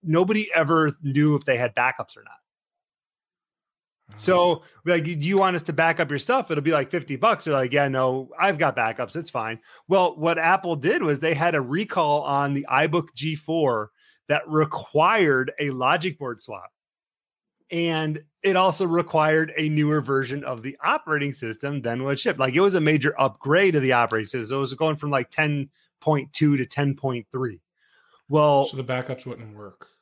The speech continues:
Speaker 1: well, not just that, but they wiped the drives because it would, literally wouldn't boot the machine. 'Cause if you, if you brought it in with ten point two on it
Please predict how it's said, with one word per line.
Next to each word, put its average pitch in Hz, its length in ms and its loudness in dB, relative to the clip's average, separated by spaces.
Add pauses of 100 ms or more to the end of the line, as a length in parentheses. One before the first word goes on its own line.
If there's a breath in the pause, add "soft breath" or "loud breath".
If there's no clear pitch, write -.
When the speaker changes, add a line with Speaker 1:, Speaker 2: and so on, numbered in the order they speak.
(120)
Speaker 1:
well, 190 180 4
not 185 240 2
just 156 160 0
that, 190 180 2
but 160 140 -4
they 151 80 0
wiped 156 320 0
the 131 60 -6
drives 147 560 0
because 139 520 0 (640)
it 196 120 0
would, 175 220 2
literally 165 260 2
wouldn't 143 260 -2
boot 139 160 -4
the 120 80 -10
machine. 120 360 -4
'Cause 131 200 -2
if 151 160 0
you, 160 300 -2
if 165 160 0
you 165 60 -2
brought 170 260 2
it 151 100 2
in 185 140 2
with 139 140 0
ten 165 220 2
point 139 280 -4
two 285 220 0
on 113 180 0
it 135 140 -6